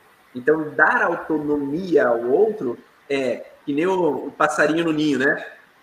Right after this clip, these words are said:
Leva empurrãozinho, voa, né? É permitir com que o cliente voe, permitir com que as pessoas sigam o seu próprio caminho e que elas possam tomar suas próprias decisões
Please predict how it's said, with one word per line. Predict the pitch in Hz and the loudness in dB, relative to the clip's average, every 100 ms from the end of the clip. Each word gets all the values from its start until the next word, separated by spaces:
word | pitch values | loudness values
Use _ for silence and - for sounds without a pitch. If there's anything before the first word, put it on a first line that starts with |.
| _ - | _ -4
Leva | 143 170 | -2 0
empurrãozinho, | 202 - 185 180 165 147 190 214 - _ _ | -2 -2 -2 0 -2 -2 -4 -6 -12 _ _
voa, | - 143 156 131 101 - - - _ _ _ _ - | -6 0 2 0 -2 -6 -16 -20 _ _ _ _ -14
né? | 113 147 151 - - | -6 -6 -6 -14 -8
É | 135 135 | -4 -4
permitir | 127 - 156 160 156 - 220 262 | -6 -4 -4 -4 -6 -6 -8 -6
com | 214 190 | -8 -8
que | 175 | -8
o | 170 | -8
cliente | - 160 170 220 - | -8 -6 -6 -8 -12
voe, | 147 135 123 110 104 _ _ _ | -6 -2 -2 -2 -10 _ _ _
permitir | 147 170 165 - 208 254 233 | -6 -6 -8 -10 -8 -8 -8
com | 180 | -10
que | - 170 214 - - _ | -6 -4 -4 -6 -16 _
as | 147 - | -14 -8
pessoas | - - - 175 196 208 - - | -6 -6 -6 -4 -4 -6 -12 -20
sigam | - - - 180 139 123 120 - - | -20 -18 -14 -12 -2 -2 -2 -8 -14
o | 123 | -12
seu | - 123 | -8 -6
próprio | 131 120 123 | -4 -4 -6
caminho | - 123 123 143 185 - _ _ - | -10 -8 -6 -6 -10 -16 _ _ -8
e | 147 | -8
que | 147 151 | -2 0
elas | 156 156 | 0 -2
possam | - 147 147 170 | -2 -4 -4 -8
tomar | 156 151 160 | -8 -6 -6
suas | - 165 | -8 -10
próprias | 165 170 160 | -6 -4 -4
decisões | 151 147 143 139 156 202 - | -8 -10 -10 -8 -8 -10 -16